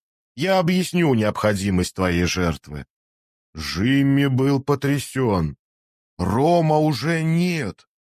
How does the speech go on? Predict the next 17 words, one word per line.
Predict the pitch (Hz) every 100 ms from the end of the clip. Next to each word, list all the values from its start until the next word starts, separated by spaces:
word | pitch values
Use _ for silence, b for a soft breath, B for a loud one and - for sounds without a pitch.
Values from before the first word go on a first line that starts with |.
| _ _ _ -
Только | 160 185 185 185
что | - - 165 175 151
они | 127 117
разговаривали. | 107 104 90 107 110 120 120 95 87 85 71 - _ _ _ _ _
Всегда | - - 101 190 110 135 131
неуверенный | 123 123 110 123 135 120 110 104
в |
себе | - 107 95 123 123
Ром | 107 135 127 98 _ _
так | - 139 165
и |
не | 170 180
смог | - 165 170 117
встретиться | - 120 147 123 123 - 101
с | -
ним | 123 135
взглядом. | 113 120 135 123 90 80 65